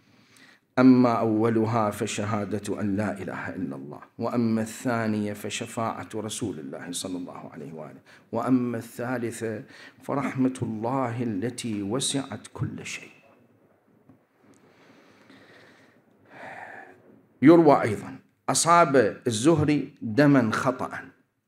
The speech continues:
فخرج وترك أهله وضرب فسطاطا، وهي عقدة الذنب أخذت منه ما أخذها، وقال: "لا يظلني سقف بيت"، فمر به علي بن الحسين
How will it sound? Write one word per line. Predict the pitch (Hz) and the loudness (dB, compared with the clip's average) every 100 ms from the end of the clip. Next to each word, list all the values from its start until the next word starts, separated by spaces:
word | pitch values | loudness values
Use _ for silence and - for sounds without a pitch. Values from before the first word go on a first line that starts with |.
| _ _ _ _ _ | _ _ _ _ _
فخرج | - 131 139 135 117 113 | -2 0 4 2 2 0
وترك | 113 120 139 135 135 | -2 0 0 0 -2
أهله | 135 131 120 131 135 | -4 -4 -2 0 2
وضرب | 127 127 120 131 123 | 2 2 2 2 2
فسطاطا، | 120 127 - - 143 143 156 170 165 - | -2 -6 -6 0 2 2 0 -2 -4 -4
وهي | 117 117 123 | -2 0 0
عقدة | 101 127 120 117 117 | 0 -2 -2 -2 -2
الذنب | 104 98 101 135 170 156 - - - | -2 -2 2 2 2 -2 -12 -10 -6
أخذت | 117 113 110 110 | -4 -4 -4 2
منه | 127 131 139 - - | 4 4 2 -8 -8
ما | 117 | -6
أخذها، | - 90 69 - _ _ _ _ _ _ _ - - | -4 -4 -6 -10 _ _ _ _ _ _ _ -10 4
وقال: | 131 131 151 156 151 | 4 8 8 10 8
"لا | 143 151 175 185 | 8 8 8 8
يظلني | 185 165 185 175 180 180 170 156 | 6 8 6 6 4 6 4 4
سقف | - 175 - - 147 | 2 0 -2 -2 2
بيت"، | 131 127 107 - - - - _ _ _ _ _ _ _ - | 6 4 4 -4 -8 -8 -10 _ _ _ _ _ _ _ -2
فمر | 123 135 139 123 | 4 6 6 4
به | 101 104 87 | 0 -2 -4
علي | 82 104 | -4 -6
بن | 85 78 | -6 -10
الحسين | - 85 - | -12 -10 -10